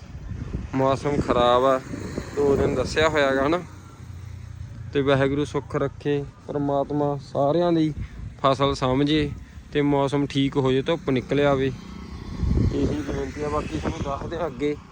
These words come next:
ਬੀਆਂ ਬਾਰੇ ਹੋਰ ਜਾਣਕਾਰੀ। ਲਓ ਵੀ ਆਹ ਦੇਖ ਲਓ, ਆਪਾਂ ਕਹਿ ਦਿੰਦੇ ਆ ਹਨਾ, ਕਿਸਾਨ ਫਾਹੇ ਲੈਂਦਾ ਗਾ।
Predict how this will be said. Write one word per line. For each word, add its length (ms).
ਬੀਆਂ 340
ਬਾਰੇ 280
ਹੋਰ 260
ਜਾਣਕਾਰੀ। 440
ਲਓ 220
ਵੀ 220
ਆਹ 280
ਦੇਖ 260
ਲਓ, 380
ਆਪਾਂ 360
ਕਹਿ 260
ਦਿੰਦੇ 220
ਆ 100
ਹਨਾ, 220
ਕਿਸਾਨ 600
ਫਾਹੇ 480
ਲੈਂਦਾ 460
ਗਾ। 280